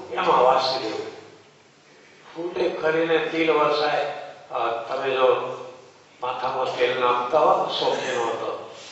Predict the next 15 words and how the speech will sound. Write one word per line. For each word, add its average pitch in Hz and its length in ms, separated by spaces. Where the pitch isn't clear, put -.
અને 131 160
સુગંધની 147 640
ઈચ્છા - 280
હોય, 151 280
અને 135 300
અસલ - 460
સુગંધ 165 500
પાછા, 131 280
કોઈ 131 200
કેમિકલ્સની 143 880
ગંધ 135 440
નહીં, 160 120
તો 123 60
શું - 260
કરવાનું? - 760